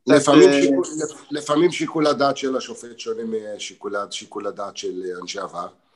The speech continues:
Speaker 2: אה, נכון שאני חושב שצריך קצת לשפר ולייעל את עבר, במיוחד כאן בארץ, ולא לחכות שמונה, תשע דקות עד להחלטה סופית, גם של עבר וגם של השופט,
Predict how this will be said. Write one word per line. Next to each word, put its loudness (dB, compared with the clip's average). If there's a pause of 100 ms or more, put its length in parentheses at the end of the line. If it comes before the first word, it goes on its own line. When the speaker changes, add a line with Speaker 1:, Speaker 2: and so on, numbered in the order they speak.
(640)
Speaker 2:
אה, 6
נכון 4
שאני -4
חושב -4
שצריך -10
קצת -8
לשפר -6
ולייעל -2
את -6
עבר, -2 (140)
במיוחד -6
כאן -2
בארץ, -2 (380)
ולא 4
לחכות 2
שמונה, 4
תשע 0
דקות -2
עד -4
להחלטה -2
סופית, -8
גם 0
של -4
עבר 0
וגם -10
של -8
השופט, -10